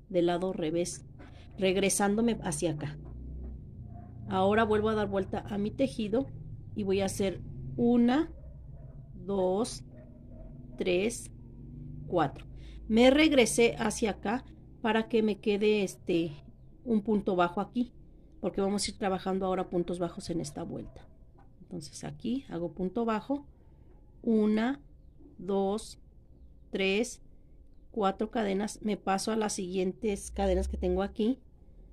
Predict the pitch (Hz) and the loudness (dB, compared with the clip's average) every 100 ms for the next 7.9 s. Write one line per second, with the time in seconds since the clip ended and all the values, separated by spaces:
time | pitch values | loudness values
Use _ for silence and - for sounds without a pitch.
0 | - - - - - - - - 226 208 | -20 -20 -20 -20 -20 -18 -10 -4 0 2
1 | 202 196 196 190 - 185 180 196 - - | 2 0 0 -2 -2 -2 0 -2 -8 -14
2 | - - 208 190 170 151 202 202 202 233 | -16 -6 0 2 2 0 0 2 2 0
3 | 269 - - 196 196 180 208 - - - | -4 -8 -10 -6 0 0 -2 -8 -18 -20
4 | - - - 185 214 - - - - 226 | -20 -12 -4 -2 -2 -6 -20 -20 -10 -10
5 | - 208 165 - - - - - - - | -6 -4 -4 -6 -18 -20 -20 -20 -20 -20
6 | - - - - 208 - 202 196 214 202 | -20 -20 -12 -6 -6 -2 -2 0 -2 0
7 | 202 - 233 226 220 196 208 262 | -2 -2 -4 0 0 2 0 -2